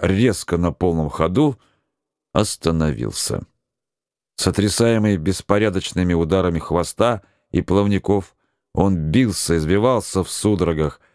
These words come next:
раскрывал и закрывал гигантскую, похожую на пещеру, пасть. Наконец, последним могучим усилием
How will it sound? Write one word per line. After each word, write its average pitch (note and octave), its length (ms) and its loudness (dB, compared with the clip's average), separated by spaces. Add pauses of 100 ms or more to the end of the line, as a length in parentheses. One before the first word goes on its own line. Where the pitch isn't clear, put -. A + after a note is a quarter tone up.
(200)
раскрывал F#2+ 760 0 (280)
и - 80 -6
закрывал F2+ 460 2
гигантскую, F#2+ 640 0
похожую F2+ 680 0
на E2+ 120 0
пещеру, E2 720 -2
пасть. - 480 -8 (360)
Наконец, C#3+ 600 2
последним B2 680 0
могучим G#2+ 640 4
усилием C#3 580 2